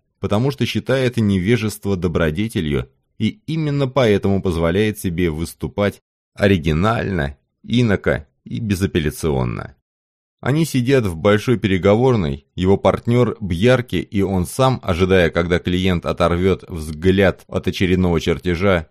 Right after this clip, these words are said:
и всемилостивейше соблаговолит высказать своё мнение. Стиин косится на часы. Встреча затягивается, и ещё пять минут назад он должен был сидеть за рулём и ехать в школу.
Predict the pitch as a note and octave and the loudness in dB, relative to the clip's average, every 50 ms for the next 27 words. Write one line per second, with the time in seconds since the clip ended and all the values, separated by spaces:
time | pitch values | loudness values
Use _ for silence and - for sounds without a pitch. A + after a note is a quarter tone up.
0 | _ - - E2+ D#2+ - - - G2 F#2+ F#2+ F#2+ F#2 E2+ E2 D#2 - - - E2+ | _ -12 -8 -8 -8 -6 -4 -2 0 2 2 2 2 0 -2 -4 -6 -6 -6 -4
1 | D#2+ D#2+ D2+ - - - F2 D#2+ D2+ D2+ - - - G2 E2+ F#2 F#2 F#2 E2 G2 | -2 -4 -4 -6 -4 -2 -2 -2 -2 -4 -10 -4 -4 -2 0 2 2 2 2 2
2 | F#2 G2 G2 G2 G2 G2 F2+ - - F#2 E2+ E2 F2 F#2 G2+ F#2+ - - F#2+ D#2+ | 4 4 4 2 2 0 -2 -2 -2 -4 -2 -2 -2 -2 -2 -2 -4 -6 -6 -4
3 | D#2 D#2 D2 - - E2 D#2+ E2+ F2 F2 F2+ F2 D#2 C#2 B1+ B1 B1 - - - | -4 -4 -6 -4 -4 -2 -2 -2 -2 -2 -2 -2 -2 -4 -4 -6 -8 -10 -14 -18
4 | _ _ _ _ _ _ _ _ _ _ _ _ _ _ _ _ _ _ _ _ | _ _ _ _ _ _ _ _ _ _ _ _ _ _ _ _ _ _ _ _
5 | _ _ _ - - - - D#3 E3 D#3 C#3+ B2+ B2+ - C#3 C3 B2 A#2 G2+ G#2+ | _ _ _ -20 -16 -10 -4 -2 0 2 2 0 2 2 0 0 0 -2 -2 0
6 | A2+ G#2 G2+ - - A2 G2+ - - F2+ C#2+ B1+ C2 - _ _ _ _ _ - | 0 0 0 0 -2 -4 -4 -4 -4 -4 -2 -4 -6 -10 _ _ _ _ _ -20
7 | - - - - F2 F#2+ A#2 A#2+ - - G#2 F2+ F#2+ E2+ D#2+ G#2 G2 G2+ F2+ F#2 | -20 -18 -10 -8 -6 -4 -4 -4 -4 -4 -2 0 0 0 0 0 -2 0 0 0
8 | F2 F2 F2 E2+ - - - E2 - - - F#2+ F2 E2 D#2 D2+ - - F#2+ D#2 | 0 0 0 -2 -2 -4 -6 -6 -6 -6 -6 -4 -4 -2 -4 -4 -2 -4 -4 -2
9 | - F2+ F2+ E2+ - - F2 F2+ F2 D#2+ - E2+ F2 F2 G2+ A#2+ A#2+ - A2 G#2+ | 0 0 -2 -2 -2 -4 -2 -2 -4 -4 -4 -4 -2 0 0 0 0 0 0 0
10 | G2+ F2+ E2 A#2 C3+ C#3 B2 A2 A#2+ A2 F#2+ F2+ A#2 A#2+ - - G2 F#2 G#2+ A2 | 0 2 2 2 2 2 2 0 0 0 0 2 0 0 0 -2 -2 0 0 0
11 | F#2 E2+ F2+ F2+ F#2+ G2+ A2+ C3+ C3 - - _ - G2+ F#2 D2+ C#2+ E2+ G2+ G2 | 2 2 0 2 2 4 2 2 0 0 -6 _ -8 -6 -6 -4 -2 -4 -4 -4
12 | - F2 - - - - - - D#2 D2 C2+ G#1+ G#1 - | -4 -8 -10 -12 -18 -16 -10 -6 -4 -4 -4 -4 -6 -10